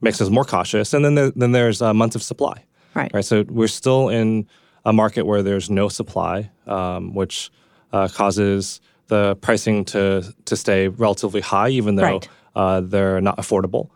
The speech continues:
Speaker 2: Mm-hmm.
Speaker 1: And so, um, those two in tandem, um, you know, mean, means that the market is still relatively healthy, but,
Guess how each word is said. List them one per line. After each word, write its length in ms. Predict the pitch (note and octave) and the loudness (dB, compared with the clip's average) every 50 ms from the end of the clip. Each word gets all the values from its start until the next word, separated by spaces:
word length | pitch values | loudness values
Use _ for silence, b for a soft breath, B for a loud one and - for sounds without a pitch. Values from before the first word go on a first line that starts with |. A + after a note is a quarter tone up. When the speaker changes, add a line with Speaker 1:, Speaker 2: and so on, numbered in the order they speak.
| _ - | _ 0
Speaker 2:
Mm-hmm. 220 | F#3 F3 F3+ G3+ G3 | 2 2 2 2 0
Speaker 1:
And 60 | - - | -4 0
so, 380 | - A#2+ A2+ G#2+ G#2+ G2+ G#2 - | 2 2 4 4 4 2 2 2
um, 300 | G#2 G#2 G2+ G2 G2+ G2+ | 2 2 2 2 2 2
those 180 | B2 D3 C#3 | 2 2 2
two 140 | - - D3 | 0 0 0
in 80 | B2 A2 | 0 0
tandem, 640 | - - G#2+ G#2+ G#2+ A2+ A#2+ C3 C#3 C3+ B2+ - - | 0 0 0 0 2 0 0 0 -2 -4 -4 -6 -4
um, 460 | A2 A2 G#2 G2+ G2+ G#2 G2+ G2 - - - | -2 0 0 0 0 0 -2 -4 -6 -10 -4
you 140 | B2 A#2 | -2 0
know, 260 | G#2 G2+ F#2+ G2 G2+ A2 - _ _ _ | 2 2 2 0 -2 -4 -12 _ _ _
mean, 360 | A#2+ A2 A2+ A2 G#2+ A2 G#2+ - | 2 4 4 4 4 2 0 0
means 260 | A#2 A2+ A#2 A#2 A2 | 2 2 4 4 4
that 140 | A2+ A2 - | 2 0 0
the 100 | - G#2+ | 0 0
market 320 | G2+ G2+ G2 F#2 - G#2+ | 2 2 0 0 0 -2
is 80 | G2 F#2+ | -2 -2
still 400 | - - G#2+ G2+ G2+ G2+ G2 - _ _ _ _ - | -2 0 0 2 2 2 0 -2 _ _ _ _ 0
relatively 460 | G#2+ A2 A2 A2+ - - A2 F2 F#2+ | 2 2 2 2 2 0 -2 -2 -2
healthy, 420 | F2 G2+ G2 F#2 - A2 G#2+ A2 | -2 -2 -2 0 0 0 0 0
but, 260 | A2 F#2+ G#2 G2+ G2 | 2 2 0 0 0